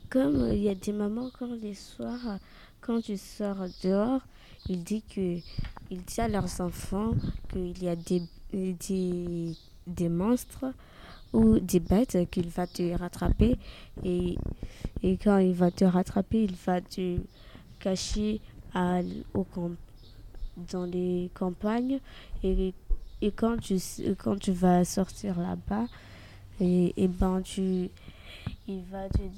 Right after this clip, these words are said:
il va te dire qu'il va te manger. Et, et ça, c'est faux parce qu'il y a des nuits,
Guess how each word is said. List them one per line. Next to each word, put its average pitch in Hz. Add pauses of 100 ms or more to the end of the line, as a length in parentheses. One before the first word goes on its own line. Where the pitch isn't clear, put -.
(120)
il 196
va 190
te 190
dire 196
qu'il 190
va 175
te -
manger. 175 (420)
Et, 180 (380)
et 208
ça, 247
c'est 220
faux 220
parce -
qu'il 220
y 180
a 170
des 180
nuits, 220